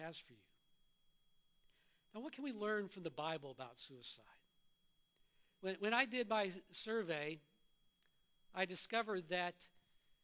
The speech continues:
there's a lot written about suicide. And, and, and I would start right here in Romans eight and, and say that, that nothing can separate us from God's love.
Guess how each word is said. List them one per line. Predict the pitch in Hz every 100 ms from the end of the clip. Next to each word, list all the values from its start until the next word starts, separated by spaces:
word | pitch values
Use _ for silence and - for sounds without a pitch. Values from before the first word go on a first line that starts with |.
| _ -
there's | 202 208
a |
lot | 208 233 196
written | 202 254 143 123 - -
about | 151 127
suicide. | - 160 147 165 156 175
And, | 202 208
and, | 208 208
and | 247
I | 262
would | 247
start | - 262 262 220
right | 208
here | 185 208
in | 190
Romans | 196 196 175 180
eight | 220 196 - - - _ _ _ _ _ -
and, | 180 175
and | 208
say | 185 233 233
that, | 220 202 - _ - - -
that | 196
nothing | 220 269 254 226
can | 202 196
separate | - 185 170 170 156
us | 156
from | - 135
God's | 160 143 135 143
love. | 139